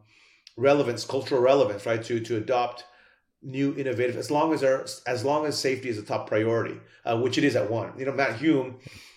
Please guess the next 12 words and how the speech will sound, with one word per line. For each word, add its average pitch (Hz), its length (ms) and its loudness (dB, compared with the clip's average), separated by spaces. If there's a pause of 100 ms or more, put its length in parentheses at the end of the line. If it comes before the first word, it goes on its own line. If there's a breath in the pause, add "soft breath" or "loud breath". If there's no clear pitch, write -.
is 127 100 -6 (100)
arguably 147 560 4
the 143 200 -2
most 143 360 2
experienced. 123 920 -4 (400 soft breath)
I 135 80 -4
mean, 135 100 0
if 123 60 -4
you 185 80 -4
go 208 80 8
to 160 80 10
YouTube 165 600 6